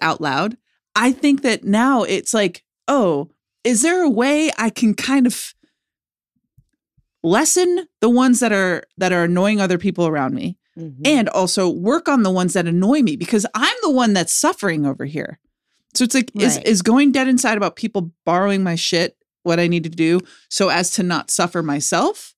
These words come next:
Speaker 3: Right. So
Speaker 2: Mm-hmm.
Speaker 3: going ste-, dead inside as a strategy,
Speaker 1: <laughs>
Speaker 3: full circle.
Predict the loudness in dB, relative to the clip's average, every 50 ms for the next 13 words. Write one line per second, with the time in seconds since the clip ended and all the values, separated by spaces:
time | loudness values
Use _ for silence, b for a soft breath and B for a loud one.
0 | -4 -2 0 0 0 0 0 0 0 0 0 0 2 2 2 0 0 -2 -2 -2
1 | -2 -4 -4 -4 -2 -2 -2 0 0 0 0 0 0 0 -2 -2 -2 -4 -6 -8
2 | -6 -4 -4 -2 -2 -4 -4 -6 -6 -4 -4 -2 -4 -4 -4 -2 -2 -2 -2 -2
3 | -4 -4 -6 -6 -4 -2 -2 -2 -2 -2 -6 -10 -10 -12 -12 -8 -4 -2 -2 -2
4 | -2 -2 -2 -2 -4 -4 -4 -4 -6 -6 -6 -8